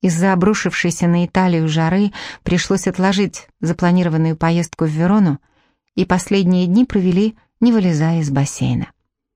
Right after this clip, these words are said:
В общем, Италия показалась всем нам благодатным местом. Может быть, в следующем году приедем сюда снова, потому что и Милане, и Дмитрию отдых понравился. Да и мне понравилось, как это ни странно,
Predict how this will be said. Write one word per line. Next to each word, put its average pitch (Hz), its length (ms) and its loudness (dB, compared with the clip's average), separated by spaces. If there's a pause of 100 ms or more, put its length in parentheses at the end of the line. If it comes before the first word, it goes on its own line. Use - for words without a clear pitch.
(380)
В - 60 0
общем, 254 360 0 (520)
Италия 277 380 0
показалась 202 480 0
всем 175 320 0
нам 202 260 2 (300)
благодатным 190 960 2
местом. 139 540 -4 (360)
Может 180 240 0
быть, 175 240 -2 (300)
в - 60 -14
следующем 180 500 0
году 165 240 0
приедем 165 380 0
сюда 160 240 -2
снова, 170 460 0 (300)
потому 185 280 2
что - 180 -4
и 185 60 2
Милане, 175 580 2
и - 20 -4
Дмитрию 214 600 0 (180)
отдых 190 320 -2
понравился. 196 760 -2 (340)
Да 180 160 2
и 185 60 6
мне 170 220 2
понравилось, 208 640 -2
как - 180 -4
это - 120 -4
ни 175 100 0
странно, 170 540 0